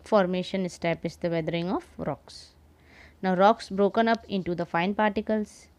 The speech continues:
These particles mixed with the organic matter. Organic matter means dead and decaying animals and plants, which included humus in the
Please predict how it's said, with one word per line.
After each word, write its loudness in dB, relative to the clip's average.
These 2
particles 2
mixed -6
with -4
the -2
organic -2
matter. -6
Organic 6
matter 4
means 0
dead 4
and 0
decaying 0
animals 2
and 2
plants, 2
which 2
included 0
humus -2
in -4
the 0